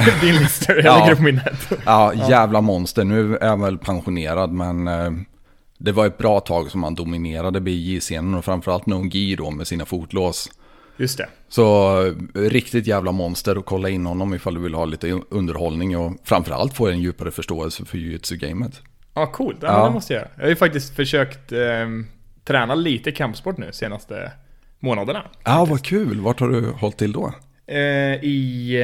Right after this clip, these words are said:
Speaker 1: eh, kampsportsstadion. Uppe i, med, vet du vem Rickard Nordstrand är?
Speaker 2: Absolut,
Speaker 1: Som
Speaker 2: vi har haft honom som gästinstruktör på klubben ett par gånger.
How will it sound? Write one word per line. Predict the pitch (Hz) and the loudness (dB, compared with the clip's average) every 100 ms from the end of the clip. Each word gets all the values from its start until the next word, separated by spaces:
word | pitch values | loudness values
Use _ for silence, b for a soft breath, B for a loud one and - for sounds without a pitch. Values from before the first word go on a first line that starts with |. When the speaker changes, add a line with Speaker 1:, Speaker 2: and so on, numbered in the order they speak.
| 120 | 0
Speaker 1:
eh, | 120 | -2
kampsportsstadion. | 160 135 - 120 - - - - - 117 113 240 - - B B B B B - | -2 -4 -4 -10 -10 -14 -10 -10 -6 -4 -4 -6 -8 -8 B B B B B -16
Uppe | 135 - | -12 -8
i, | 113 117 110 | -4 -4 -4
med, | 113 135 135 | -2 0 0
vet | 135 139 135 135 | -2 -2 -4 -4
du | |
vem | 139 139 | -2 -2
Rickard | 135 131 | -2 -4
Nordstrand | 139 127 117 - 151 127 | -4 -6 -8 -8 -6 -6
är? | 82 135 - | -8 -10 0
Speaker 2:
Absolut, | 104 - - 185 143 - | 0 0 0 2 2 2
Speaker 1:
Som | |
Speaker 2:
vi | 107 | 2
har | 110 | 2
haft | 135 - | 2 0
honom | 120 | -2
som | 98 95 | 0 -2
gästinstruktör | 110 - 85 82 - - 123 | -2 -4 -6 -6 -6 -4 -4
på | 123 | -4
klubben | 107 95 117 | -4 -2 0
ett | 135 | 0
par | 120 | -2
gånger. | 98 85 107 | -4 -6 -8